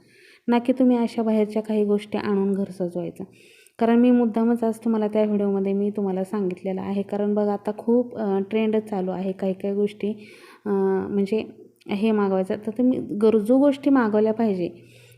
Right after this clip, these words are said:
पण प्लास्टिकचेच पानं फुलवं मागून, अरे तुम्ही ओरिजिनल तयार करा, तुम्ही मनी प्लांट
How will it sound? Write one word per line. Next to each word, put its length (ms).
पण 180
प्लास्टिकचेच 760
पानं 340
फुलवं 380
मागून, 400
अरे 220
तुम्ही 300
ओरिजिनल 600
तयार 240
करा, 260
तुम्ही 400
मनी 220
प्लांट 340